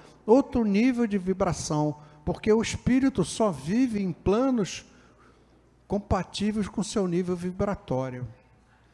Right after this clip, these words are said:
Um espírito que tá aqui como nós, né, nesse mundo de imperfeições, aprendendo a conquistar a luz, a gente não tem como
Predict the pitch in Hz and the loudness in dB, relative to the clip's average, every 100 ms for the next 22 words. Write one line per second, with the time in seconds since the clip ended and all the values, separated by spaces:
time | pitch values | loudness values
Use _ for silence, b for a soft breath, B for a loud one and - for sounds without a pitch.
0 | b b b b b - 139 151 - - | b b b b b -10 -4 -2 -2 0
1 | 196 185 - - 147 - 190 - 147 127 | 0 -2 -12 -10 -10 -6 -8 -4 -4 -4
2 | 143 196 190 - - - - 127 147 196 | -4 -6 -10 -12 -16 -20 -16 -8 -6 -4
3 | 151 - 131 143 160 143 135 135 123 131 | -4 -4 -2 0 0 0 0 -2 -2 -8
4 | - 127 113 143 170 156 139 - 147 131 | -8 -10 -8 -4 -2 -2 -4 -4 -4 -2
5 | 123 143 202 220 135 120 110 b b b | -2 0 2 2 0 -4 -8 b b b
6 | 127 - 135 - 123 - 127 120 113 143 | -12 -10 -10 -8 -10 -10 -10 -6 0 4
7 | 220 247 - - B B B 190 185 240 | 4 2 -2 -12 B B B 2 4 4
8 | 226 220 269 254 220 262 254 196 147 123 | 2 0 -2 2 2 2 2 0 2 0